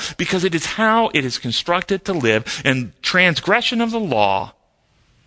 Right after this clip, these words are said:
results in death. He wants us to live. He wants us to be healthy. This is why he requires it, because the law cannot be changed to meet us in our deviant state. We have to be changed to be put back in harmony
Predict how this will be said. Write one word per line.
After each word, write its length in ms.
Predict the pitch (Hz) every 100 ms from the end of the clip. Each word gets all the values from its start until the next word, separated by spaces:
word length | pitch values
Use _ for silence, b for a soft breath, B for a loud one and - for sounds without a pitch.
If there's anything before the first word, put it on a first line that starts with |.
| _ -
results 400 | 131 113 92 -
in 100 | 101
death. 400 | 90 - - - _ _ _ _ _
He 100 | -
wants 160 | 156 165
us 120 | 180
to 80 | 233
live. 280 | 247 311 240
He 100 | 135
wants 180 | 135 180
us 80 |
to 80 | 175
be 100 | 202
healthy. 420 | 220 277 294 117 B -
This 160 | 220
is 100 | 247
why 80 | 226
he 60 | 226
requires 420 | 226 - 233 220
it, 80 | 147
because 220 | 127 170
the 100 | 165
law 280 | 165 208 233
cannot 320 | 233 196 196
be 100 | 190
changed 500 | - 214 208 175 -
to 60 | 151
meet 260 | 156 -
us 280 | 196 185 - B B -
in 100 | 156
our 80 |
deviant 360 | 139 139 123 107
state. 340 | - 214 180
We 180 | 139 226
have 140 | 214 165
to 60 |
be 80 | 143
changed 320 | - 139 135
to 100 | 139
be 40 | 127
put 120 | 135
back 220 | 131 127
in 60 | 123
harmony 420 | 170 151 117